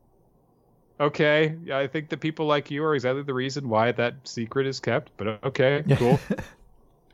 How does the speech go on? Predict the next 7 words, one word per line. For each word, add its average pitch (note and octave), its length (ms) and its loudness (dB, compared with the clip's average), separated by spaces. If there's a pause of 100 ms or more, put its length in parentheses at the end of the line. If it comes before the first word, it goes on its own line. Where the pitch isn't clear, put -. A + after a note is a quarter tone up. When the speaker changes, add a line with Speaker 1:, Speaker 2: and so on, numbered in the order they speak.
(920)
Speaker 1:
Moscow E3 380 4
then C#3+ 160 2
introduces B2+ 440 -2
all G#2+ 140 0
of G#2+ 60 -4
his - 140 -4
subordinates, G#3 640 2